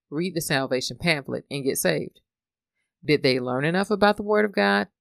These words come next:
Will they understand what it means to submit to God and resist the devil? Do they know enough to exercise spiritual authority when sickness or disease tries to hinder them or their family members?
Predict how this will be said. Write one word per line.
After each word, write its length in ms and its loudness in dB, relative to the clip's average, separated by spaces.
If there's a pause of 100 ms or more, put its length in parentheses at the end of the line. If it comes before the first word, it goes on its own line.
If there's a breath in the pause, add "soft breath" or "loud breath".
(140)
Will 160 4
they 120 6
understand 600 -2
what 160 4
it 100 0
means 240 -6
to 120 -4
submit 420 -4
to 80 -2
God 280 0
and 140 -6
resist 360 -4
the 60 -6
devil? 460 -2 (800)
Do 140 2
they 280 0
know 200 -2
enough 320 0
to 160 2
exercise 540 -2
spiritual 440 0
authority 500 0
when 140 -6
sickness 500 -4
or 140 -4
disease 420 -4
tries 360 -2
to 100 -6
hinder 280 -4
them 280 -6
or 80 -2
their 140 -2
family 400 -6
members? 460 -8